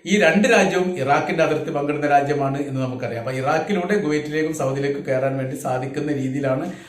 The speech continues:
അവരുടെ പ്ലാനും കാര്യങ്ങളും, ഏഹ്, തയ്യാറാക്കിയിരിക്കുന്നത്. അവര് പറയുന്നത്, ഇസ്രായേൽ പറയുന്നത്, ഗ്രേറ്റ് ഇസ്രായേൽ എന്ന് പറയുന്ന അവരുടെ സ്വപ്ന പദ്ധതി എന്ന് പറയുന്നത്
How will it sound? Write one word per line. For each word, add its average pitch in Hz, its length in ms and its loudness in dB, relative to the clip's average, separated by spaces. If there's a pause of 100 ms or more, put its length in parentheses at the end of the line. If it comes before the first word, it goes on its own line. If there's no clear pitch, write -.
(140)
അവരുടെ 143 440 -2
പ്ലാനും 135 420 2
കാര്യങ്ങളും, 127 480 -4 (600)
ഏഹ്, 143 340 0 (420)
തയ്യാറാക്കിയിരിക്കുന്നത്. 139 920 2 (1400)
അവര് 269 300 6
പറയുന്നത്, 214 440 8
ഇസ്രായേൽ 196 500 6
പറയുന്നത്, 165 460 4 (580)
ഗ്രേറ്റ് 226 420 8
ഇസ്രായേൽ 214 460 6
എന്ന് 190 180 4
പറയുന്ന 165 320 2
അവരുടെ 160 280 4
സ്വപ്ന 147 340 -2
പദ്ധതി 147 480 0
എന്ന് 143 280 -2
പറയുന്നത് 120 500 -2